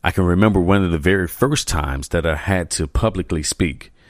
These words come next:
It was at the Florida Classic Battle of the Bands, two thousand two. Hmm. I was put on the spot to be the announcer for my old high school marching band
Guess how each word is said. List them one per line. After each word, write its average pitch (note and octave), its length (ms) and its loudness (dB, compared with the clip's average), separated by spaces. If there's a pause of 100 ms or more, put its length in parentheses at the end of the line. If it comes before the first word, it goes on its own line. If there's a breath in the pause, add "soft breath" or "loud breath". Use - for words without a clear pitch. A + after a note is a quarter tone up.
(300 soft breath)
It G#2 60 -6
was G#2 180 0
at E2+ 120 -2
the D#2+ 80 -6
Florida C#3 400 -2
Classic G#2+ 680 -4
Battle G2+ 560 -4
of F#2 200 -4
the G2+ 80 0
Bands, D#2 680 -6 (640)
two C3+ 240 -2
thousand F2 640 -2 (220)
two. - 380 -8 (640)
Hmm. E3 180 -6 (920 soft breath)
I G#2 100 4
was G2+ 160 -2
put C3+ 220 2
on B2+ 160 0
the G#2+ 60 0
spot - 360 -2
to F2+ 80 -2
be F#2+ 140 0
the E2+ 180 2
announcer F#2 420 0
for F2+ 120 -2
my E2 100 0
old F#2 240 -2
high F#2 140 -2
school F2+ 260 -2
marching F2 400 -2
band F#2 320 0